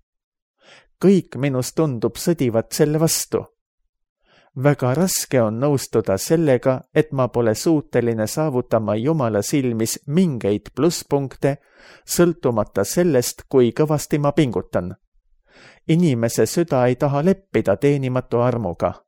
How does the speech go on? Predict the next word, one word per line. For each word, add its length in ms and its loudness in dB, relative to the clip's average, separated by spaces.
Võib-olla 540 2